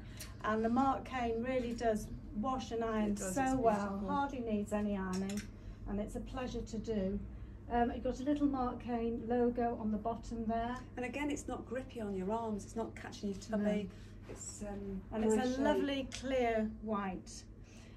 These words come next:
Speaker 1: Um, the jean you've got on
Speaker 2: Oh, yes, my
Speaker 1: is the
Speaker 2: jeans,
Speaker 1: Mark
Speaker 2: sorry,
Speaker 1: Kane
Speaker 2: yes.
Speaker 1: jean.
Speaker 2: Yes.
Speaker 1: Um, is this from the Editions?
Speaker 2: No, this is the,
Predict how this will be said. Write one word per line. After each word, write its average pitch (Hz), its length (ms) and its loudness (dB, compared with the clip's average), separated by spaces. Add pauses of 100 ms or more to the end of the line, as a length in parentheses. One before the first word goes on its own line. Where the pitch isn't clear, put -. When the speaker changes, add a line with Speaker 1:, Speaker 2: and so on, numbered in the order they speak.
(140)
Speaker 1:
Um, 254 180 6
the 254 100 4
jean 339 360 4
you've 370 160 -2
got 330 280 0
on 330 260 2
Speaker 2:
Oh, - 20 -
yes, 466 220 -2
my 240 60 -2
Speaker 1:
is 214 60 -2
the 285 60 -2
Speaker 2:
jeans, 277 220 -2
Speaker 1:
Mark 208 260 4
Speaker 2:
sorry, 302 280 2
Speaker 1:
Kane 254 80 -2
Speaker 2:
yes. - 140 4
Speaker 1:
jean. 269 380 2 (400)
Speaker 2:
Yes. - 440 -2
Speaker 1:
Um, 247 480 6 (160)
is 262 100 0
this 294 200 2
from 294 180 10
the 285 240 8
Editions? 247 600 0
Speaker 2:
No, 269 140 4
this 277 180 -4
is 247 120 -10
the, 240 320 -2